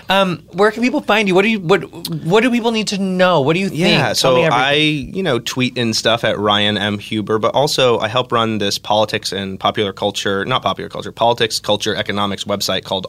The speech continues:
Speaker 2: Arc Digital. It's A R C digital dot media. And me and my co-editors, we pick what we think are the most intelligent, well thought out,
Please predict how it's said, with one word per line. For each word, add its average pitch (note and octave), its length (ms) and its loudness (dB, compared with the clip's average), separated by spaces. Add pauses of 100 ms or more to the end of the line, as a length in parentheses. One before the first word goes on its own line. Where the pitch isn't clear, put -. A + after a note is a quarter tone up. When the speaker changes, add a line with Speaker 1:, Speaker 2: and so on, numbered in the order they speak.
Speaker 2:
Arc G2+ 260 -4 (140)
Digital. A2 460 -2 (420)
It's - 140 -8
A A2 100 2
R G2+ 160 4
C B2+ 480 -2 (140)
digital A#2 320 0
dot G#2+ 200 2
media. A2+ 460 -2 (300)
And G#2 280 0
me A#2 140 2
and B2 60 2
my A#2+ 100 0
co-editors, B2 580 2
we A2 120 -2
pick - 240 -8
what G#2+ 260 -4
we A#2 100 -2
think A2+ 160 -6
are A2+ 60 2
the G2+ 80 -2
most G2 160 -4
intelligent, A#2+ 560 -2
well G#2 300 0
thought A#2 320 2
out, G#2+ 320 2